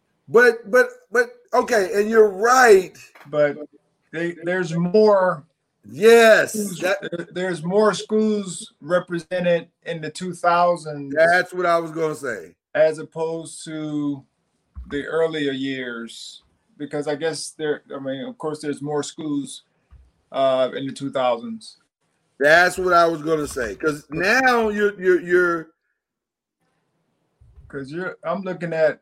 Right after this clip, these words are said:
Speaker 2: you know, you know, Syracuse, Boston College.
Speaker 1: Yep.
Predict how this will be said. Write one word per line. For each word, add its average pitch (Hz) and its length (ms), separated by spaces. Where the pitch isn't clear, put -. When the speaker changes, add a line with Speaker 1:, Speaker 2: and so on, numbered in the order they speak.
Speaker 2:
you 160 140
know, 139 480
you 151 80
know, 135 200
Syracuse, 175 1000
Boston 143 560
College. 160 1080
Speaker 1:
Yep. 131 360